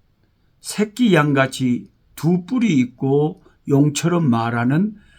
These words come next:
짐승이 등장을 합니다. 이 두 짐승들은 큰 권세를 가지고 지상에 있는 사람들을 마흔두 달, 즉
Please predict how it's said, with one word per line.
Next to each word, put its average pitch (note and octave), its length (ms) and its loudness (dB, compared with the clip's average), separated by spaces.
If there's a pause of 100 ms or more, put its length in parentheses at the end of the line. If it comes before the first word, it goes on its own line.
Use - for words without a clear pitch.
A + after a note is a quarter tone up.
(340)
짐승이 C3+ 800 0 (180)
등장을 A2+ 640 -4
합니다. - 500 -12 (1500)
이 G#3+ 380 4
두 G#3+ 440 0
짐승들은 B2 880 0
큰 - 480 0
권세를 C#3+ 580 0
가지고 D3 600 -12 (880)
지상에 F#3 680 4
있는 E3+ 480 4
사람들을 C#3 960 -2 (480)
마흔두 D#3 1000 4
달, - 320 -2 (520)
즉 F3 300 0